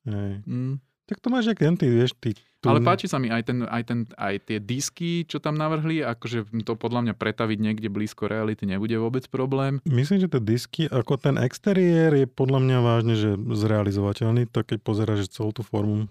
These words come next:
Speaker 1: vyzerá
Speaker 2: Mhm.
Speaker 1: to, že mega a
Speaker 2: Akože keď sa pozrieme, jak vyzerá, ehm, Future, e,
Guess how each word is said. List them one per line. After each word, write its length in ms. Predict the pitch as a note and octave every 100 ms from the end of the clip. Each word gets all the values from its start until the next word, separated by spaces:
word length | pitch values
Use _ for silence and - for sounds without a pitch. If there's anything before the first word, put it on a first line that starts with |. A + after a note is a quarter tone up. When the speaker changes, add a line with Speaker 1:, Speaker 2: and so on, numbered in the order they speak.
| -
Speaker 1:
vyzerá 380 | A#2 C3 A#2+
Speaker 2:
Mhm. 40 | E3
Speaker 1:
to, 40 |
že 120 | G2 G2+
mega 500 | G2 F#2+ F2+ F#2+ B2+
a 260 | C3 G#2+ G2+
Speaker 2:
Akože 200 | C3+ C3+
keď 120 | C#3+
sa 80 | C#3
pozrieme, 300 | D3 D3 C3
jak 80 | A#2
vyzerá, 300 | C3 C3+ A2+
ehm, 680 | - G2+ G2 E2+ F2 G#2+ G2 G2
Future, 500 | - C#3 - B2+ A2+
e, 160 | -